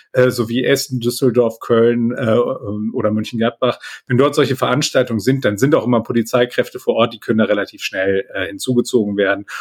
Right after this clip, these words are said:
und dann kann eben auch, äh, die Corona-Schutzverordnung dort entsprechend auch mit dem nötigen Nachdruck durchgesetzt werden. Trotzdem muss man sagen, das ist natürlich halt eben jetzt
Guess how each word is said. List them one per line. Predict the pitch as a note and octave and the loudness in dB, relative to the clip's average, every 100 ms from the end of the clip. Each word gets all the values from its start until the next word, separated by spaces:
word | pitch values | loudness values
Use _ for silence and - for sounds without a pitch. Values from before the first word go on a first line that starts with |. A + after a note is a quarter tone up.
| - | -12
und | A2+ | -4
dann | A2 G2 | -2 -2
kann | - A2 A#2 | 0 0 0
eben | C#3 G#2+ A2+ | -2 -2 0
auch, | A2 G#2+ - | 2 0 -2
äh, | - G#2 G#2+ | 0 2 0
die | - | -4
Corona-Schutzverordnung | - G2 A2 G#2+ - - - A2 A2+ G#2+ G#2 | -6 -2 0 0 -4 -10 -4 0 0 0 0
dort | G#2+ A2 | 0 0
entsprechend | A2 - - A#2+ B2 | -2 -4 -4 -4 -2
auch | G#2 A2 | -4 -4
mit | A2 | -6
dem | G2+ | -6
nötigen | G#2 G#2 G2+ | -6 -8 -10
Nachdruck | G2 F#2 - - | -10 -10 -6 0
durchgesetzt | C3+ - B2 A#2 - - | 0 2 0 0 -2 -4
werden. | A2+ A2+ A2 A2 - - - - - | 0 2 0 -4 -10 -12 -14 -16 -4
Trotzdem | - C#3+ - E3+ | -2 0 2 2
muss | E3 | 2
man | E3 D3 | 2 2
sagen, | B2+ B2 C#3 | 2 2 2
das | A#2 | 0
ist | C#3+ - | -2 -2
natürlich | C3 - C3+ C3 | -2 0 0 0
halt | B2 | 0
eben | C3 C3 A#2+ | 0 0 2
jetzt | A2+ - | 0 -4